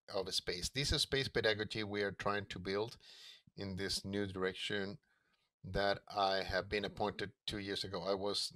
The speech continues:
the director, and now we are with a new policy. Leopoldo Rother Architectural Museum is a place for exhibitions, events,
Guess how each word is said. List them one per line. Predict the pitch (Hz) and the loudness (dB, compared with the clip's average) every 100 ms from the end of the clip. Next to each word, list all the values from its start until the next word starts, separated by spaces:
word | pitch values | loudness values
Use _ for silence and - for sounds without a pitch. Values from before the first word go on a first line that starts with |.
| 95 | -4
the | 95 | -4
director, | 90 98 104 113 | -2 -4 -4 -2
and | 101 | -2
now | 95 104 | 0 0
we | 107 104 | 0 0
are | 98 101 95 - - - | 2 2 -2 -10 -20 -4
with | 107 | 2
a | 101 | 2
new | 95 95 98 - | 2 0 -2 -2
policy. | - 90 87 - 69 - - - - - _ _ _ _ _ - _ _ _ _ - - _ _ _ _ - - - - - - - - - - _ _ _ _ _ - - - - - - - - | 2 2 2 -2 -4 -10 -10 -12 -12 -20 _ _ _ _ _ -20 _ _ _ _ -20 -20 _ _ _ _ -20 -20 -20 -20 -20 -20 -20 -18 -18 -20 _ _ _ _ _ -20 -20 -20 -18 -20 -20 -20 -4
Leopoldo | 113 113 - 156 185 123 | 0 6 6 6 4 4
Rother | 98 113 - 98 98 - _ - - - 110 | 8 8 8 6 6 0 _ -20 -20 -6 -2
Architectural | 113 107 104 95 107 98 | 0 0 -4 0 2 2
Museum | 95 - 104 104 107 - | 2 0 0 0 -2 -4
is | 110 107 | -4 -2
a | |
place | 101 113 117 | -2 0 0
for | - 107 98 | -2 0 2
exhibitions, | 92 95 - 95 95 90 - 95 95 - - | 2 0 -2 -2 -2 -2 -2 -2 -2 -2 -4
events, | 107 98 92 92 98 92 107 | -6 -2 0 0 -4 -4 -8